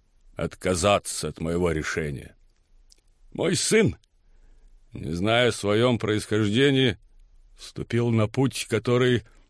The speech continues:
вполне соответствовал его силе и отваге,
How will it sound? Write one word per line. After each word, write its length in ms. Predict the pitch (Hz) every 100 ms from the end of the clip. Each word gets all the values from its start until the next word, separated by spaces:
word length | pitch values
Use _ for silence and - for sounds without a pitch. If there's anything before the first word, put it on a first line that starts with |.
| _ _ _ _ _ _ _ _
вполне 480 | - 71 85 92 110
соответствовал 840 | - 90 90 92 110 - - 98 95
его 260 | 95 95
силе 420 | - - 110 101
и 40 | 95
отваге, 640 | 90 95 120 131 90 67